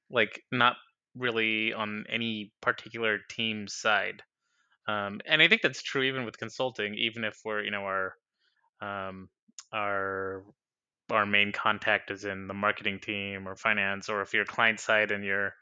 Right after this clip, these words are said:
organized in marketing or finance or product or engineering or wherever. Like, I think it's important for every analytics practitioner to, or consultant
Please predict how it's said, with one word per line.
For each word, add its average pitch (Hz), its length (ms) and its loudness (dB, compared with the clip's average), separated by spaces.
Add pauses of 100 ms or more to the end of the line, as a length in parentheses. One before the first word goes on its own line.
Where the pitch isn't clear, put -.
(260)
organized 117 580 6
in 107 100 -2
marketing 110 600 0
or 104 100 -4
finance 110 560 -2
or 107 40 -10
product 110 520 -2
or 104 80 -2
engineering 107 640 -2
or 107 80 -4
wherever. 113 420 2 (720)
Like, 120 140 2
I 135 60 6
think 165 120 2
it's 180 140 0
important 143 500 0
for 120 160 -4
every 117 400 2 (340)
analytics 117 680 -2
practitioner 120 920 -4 (200)
to, 110 280 -14 (120)
or 117 180 4
consultant 113 640 -4